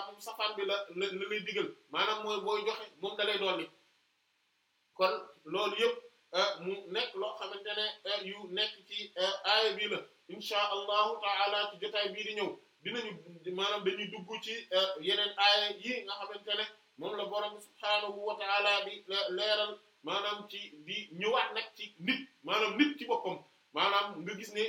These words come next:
ginnaaw bi mu waxee kii nga xamante ne moom moo nekk ci safaan ak li nga xamante ne moom mooy gàllankoor yi mu amee, euh, muy indi nag di wax nag ci kii nga xamante ne nag,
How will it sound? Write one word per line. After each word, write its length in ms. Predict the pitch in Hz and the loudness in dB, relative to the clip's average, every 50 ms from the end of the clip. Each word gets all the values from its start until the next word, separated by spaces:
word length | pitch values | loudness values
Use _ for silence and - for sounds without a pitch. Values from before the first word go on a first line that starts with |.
| - - | 0 0
ginnaaw 360 | - 233 254 254 240 233 220 | -2 0 2 4 4 4 2
bi 80 | - 214 | 2 0
mu 100 | 214 220 | -2 0
waxee 340 | 220 - - 196 190 190 190 | 0 2 2 0 -2 -2 -2
kii 180 | - 254 262 254 | -4 -4 -4 -2
nga 80 | 240 | -4
xamante 340 | 226 220 208 202 202 202 202 202 | -4 -4 -4 -6 -6 -6 -4 -4
ne 80 | 202 | -4
moom 220 | 202 202 202 202 - | -4 -6 -10 -10 -6
moo 120 | 214 214 214 | -6 -4 -4
nekk 240 | 220 214 - - - | -4 -4 -6 -8 -12
ci 80 | 208 202 | -12 -8
safaan 320 | - 226 226 240 233 - - - - - _ _ | -8 0 2 4 4 4 2 -4 -12 -18 _ _
ak 140 | - 196 196 | -4 -4 -2
li 140 | 190 196 220 | 0 0 0
nga 100 | 233 247 | 0 0
xamante 300 | 226 214 202 208 196 196 | -2 -4 -6 -8 -8 -6
ne 140 | 208 202 202 196 196 | -6 -6 -6 -6 -6
moom 160 | 196 202 202 208 202 | -6 -8 -8 -8 -6
mooy 240 | 208 208 208 196 185 | -4 -2 -2 -2 -2
gàllankoor 600 | - 185 196 208 208 208 208 208 202 202 202 196 202 | 0 0 0 2 2 0 0 -2 -2 -6 -6 -6 -6
yi 100 | 208 214 | -6 -6
mu 80 | 214 | -2
amee, 240 | 202 208 214 220 220 - - _ _ _ _ | 0 0 0 0 -2 -6 -12 _ _ _ _
euh, 220 | 170 185 196 190 185 | 4 4 4 4 2
muy 140 | 170 196 220 214 226 | -2 -2 -4 -2 -2
indi 220 | 240 240 233 226 | -4 0 2 2
nag 240 | 214 208 - - - | 2 2 0 0 0
di 80 | 185 | 0
wax 180 | 196 214 240 - - | 2 2 2 0 -2
nag 140 | - 320 - - | -4 -4 -6 -6
ci 100 | - - - | -12 -20 -20
kii 320 | - - 247 277 285 285 | -4 0 2 2 4 4
nga 100 | 277 262 | 2 0
xamante 360 | 254 240 226 226 220 202 220 214 | 0 0 -2 -2 -2 -2 -2 0
ne 100 | 202 190 | 2 2
nag, 160 | 180 185 180 | 2 2 0